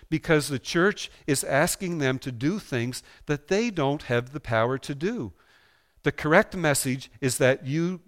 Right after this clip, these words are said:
do it all through the power of the Holy Spirit. They look at Galatians five sixteen.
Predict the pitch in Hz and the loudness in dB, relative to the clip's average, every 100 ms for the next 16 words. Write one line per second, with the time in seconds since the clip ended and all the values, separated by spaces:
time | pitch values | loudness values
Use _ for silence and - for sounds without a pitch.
0 | 135 98 139 170 190 175 190 - 123 117 | -12 -2 2 2 0 -2 -2 0 0 2
1 | 120 - 123 107 110 - 120 127 135 131 | 0 -4 -8 -8 -8 -4 -2 -2 -4 -6
2 | - 120 107 101 117 120 107 - 123 117 | -10 -8 -6 -4 -4 -2 -6 -6 -6 -4
3 | 95 - _ _ _ _ _ _ _ _ | -6 -12 _ _ _ _ _ _ _ _
4 | _ - - _ - 151 220 - 143 - | _ -20 -20 _ -4 0 0 0 0 6
5 | 151 147 - 120 - 131 123 113 - 135 | 6 6 2 -4 -2 2 4 2 -2 -4
6 | - - 139 127 101 | -4 -6 -2 -2 -4